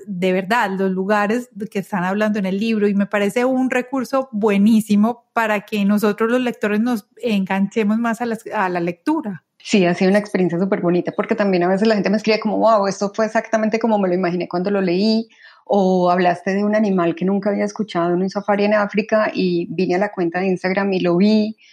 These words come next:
Speaker 2: Entonces, ha sido un, un elemento bastante complementario, muy bonito en la historia.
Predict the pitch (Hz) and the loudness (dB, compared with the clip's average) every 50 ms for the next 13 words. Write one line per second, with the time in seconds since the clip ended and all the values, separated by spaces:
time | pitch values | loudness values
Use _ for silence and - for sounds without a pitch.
0 | - _ _ - 196 190 180 196 190 180 165 190 196 196 - - - - 196 190 | -20 _ _ -2 -2 0 2 2 2 2 2 0 0 -2 -4 -4 -2 -2 0 0
1 | - 208 202 208 208 208 208 208 208 202 208 - - - 214 208 202 202 202 202 | 0 0 2 2 0 0 0 0 0 0 -2 -2 -2 0 0 2 2 2 2 2
2 | 185 175 170 165 165 180 190 190 - - 170 165 165 180 180 180 185 185 185 - | 2 2 0 0 0 -2 -4 -4 -4 -4 -4 -2 -2 -2 0 0 0 -2 -2 -6
3 | - _ _ - - 196 175 190 180 175 170 170 170 165 160 165 170 175 185 190 | -10 _ _ -4 -2 -2 0 0 0 0 0 0 0 0 0 0 0 0 0 0
4 | 190 185 190 190 185 185 - 185 185 180 180 - - - - | 0 0 0 -2 -2 -2 -2 -2 -2 -4 -4 -6 -10 -12 -12